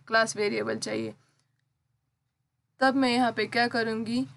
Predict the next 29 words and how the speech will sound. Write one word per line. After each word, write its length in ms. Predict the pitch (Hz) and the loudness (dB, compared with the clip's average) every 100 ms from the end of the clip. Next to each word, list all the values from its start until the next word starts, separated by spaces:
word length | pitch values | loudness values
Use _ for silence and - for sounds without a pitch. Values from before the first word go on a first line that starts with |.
| _ _ | _ _
उससे 260 | 214 220 285 | -6 -2 0
पहले 240 | 302 269 | 2 2
मैं 140 | 233 220 | 2 0
मेरा 240 | 214 208 | -2 -2
Python 380 | 202 202 202 214 | 0 -2 -2 -6
open 300 | 208 208 220 240 | -6 -6 -4 -2
करती 300 | 240 226 240 | -2 -2 -2
हूँ 200 | 240 247 | -2 -4
और 240 | - 208 | -4 -4
वहाँ 280 | 226 240 214 | -2 -2 -2
पे 100 | 220 - | -4 -6
एक 200 | 240 - | -6 -2
Python 380 | 220 220 226 | -2 -2 -6
की 180 | 220 226 226 _ _ _ _ | -8 -14 -18 _ _ _ _
new 180 | 226 240 | -4 -4
file 280 | 240 226 214 | 0 0 0
create 320 | 220 226 233 | -2 -2 -2
करती 340 | 247 233 226 240 | -2 -6 -4 -6
हूँ। 140 | 233 | -4
मैं 140 | 220 214 | -8 -4
Python 380 | 220 220 226 220 | -4 -2 -8 -8
पर 120 | 214 | -12
click 280 | - 233 240 | -10 -10 -6
करूँगी, 440 | 220 220 226 233 233 _ _ _ _ | -6 -4 -6 -6 -8 _ _ _ _
न्यू 120 | 226 | -8
पर 180 | 226 214 | -4 -6
click 280 | - 233 233 | -4 -6 -4
करूँगी 440 | 226 220 220 226 233 | -2 -2 -2 -4 -6
और 340 | - 208 220 | -4 -4 -4